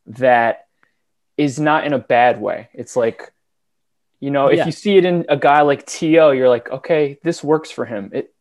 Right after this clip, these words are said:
Speaker 1: a little swag is a good thing here. He's stronger than men who were ten years older than him already. It's
Speaker 2: Yeah,
Speaker 1: weird.
Speaker 2: and, and,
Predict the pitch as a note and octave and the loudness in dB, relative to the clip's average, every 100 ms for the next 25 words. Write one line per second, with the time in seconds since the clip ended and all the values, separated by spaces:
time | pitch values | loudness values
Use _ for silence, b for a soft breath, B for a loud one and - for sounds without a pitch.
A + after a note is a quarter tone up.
0 | - C#3+ F3 F3 - C#3 D3+ C#3+ B2+ A#2+ | -4 -2 0 -4 -6 0 2 2 -2 -8
1 | G#2+ B2 - G#2+ G#2+ A#2 A2+ C#3 - b | -6 -6 -8 -16 -14 -12 -8 -8 -8 b
2 | b - - - D3+ D#3 F#3 E3+ C#3 B2+ | b -20 -16 -4 0 0 2 0 0 -2
3 | B2 C3 C3+ A#2+ A#2 A2 G2+ - C3+ B2 | -4 -4 -6 -8 -10 -12 -12 -10 -8 -6
4 | A2+ A#2 A2+ G2+ A2 G#2+ - G2 G#2+ G#2+ | -4 -4 -4 -8 -12 -10 -8 -6 -6 -8
5 | A#2 _ _ _ _ C3 B2 B2+ D3+ C#3+ | -12 _ _ _ _ -12 -6 -2 -2 -2
6 | D3+ | -4